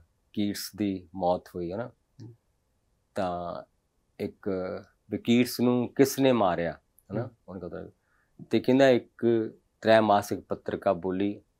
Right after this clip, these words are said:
Speaker 1: "ਮੈਂ ਮਾਰਿਆ।"
Speaker 2: ਹੂੰ। <laughs>
Speaker 1: ਤੋ ਮੈਨੂੰ ਜਾਣੀ ਉਹ ਫਿਰ ਉਹ ਤੋਂ ਬਾਅਦ ਕੀ ਹੋਇਆ ਕਿ, ਅਹ, ਇੱਦਾਂ ਜਦੋਂ ਉਹਦੀ, ਅਹ, ਇਹ ਸ਼ੈਲੇ ਨੇ ਜਦੋਂ ਪੋਇਮ ਲਿਖੀ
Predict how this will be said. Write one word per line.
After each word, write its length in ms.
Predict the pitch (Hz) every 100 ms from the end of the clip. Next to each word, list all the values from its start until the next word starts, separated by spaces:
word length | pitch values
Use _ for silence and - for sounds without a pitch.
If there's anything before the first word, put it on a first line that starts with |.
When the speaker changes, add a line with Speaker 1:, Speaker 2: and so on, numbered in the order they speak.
| _
Speaker 1:
"ਮੈਂ 260 | 98 104 95
ਮਾਰਿਆ।" 280 | 78 - - _ _
Speaker 2:
ਹੂੰ। 200 | 139 117 117 _ _ _ -
<laughs> 580 | 107 - 131 117 135 120 - _ _ _ _ 156 _ _ _
Speaker 1:
ਤੋ 360 | 113 113 113 113 - -
ਮੈਨੂੰ 300 | 104 117 127
ਜਾਣੀ 240 | 127 123 123
ਉਹ 360 | 117 123 120 -
ਫਿਰ 200 | 139 151
ਉਹ 140 | 135
ਤੋਂ 100 | 147
ਬਾਅਦ 320 | 127 123 127
ਕੀ 120 | -
ਹੋਇਆ 200 | 120 113
ਕਿ, 260 | 110 127 120
ਅਹ, 1160 | 110 _ - - - - _ _ - 104 104 -
ਇੱਦਾਂ 380 | 113 101 120 120
ਜਦੋਂ 460 | 104 110 107 107
ਉਹਦੀ, 520 | 98 101 113 107 92 87 _ _ _ _ _ _ _ _ _ _ -
ਅਹ, 340 | 95 90 -
ਇਹ 100 | 120
ਸ਼ੈਲੇ 280 | 120 123 131
ਨੇ 60 | 143
ਜਦੋਂ 120 | 143
ਪੋਇਮ 260 | 139 120 120
ਲਿਖੀ 360 | 110 127 156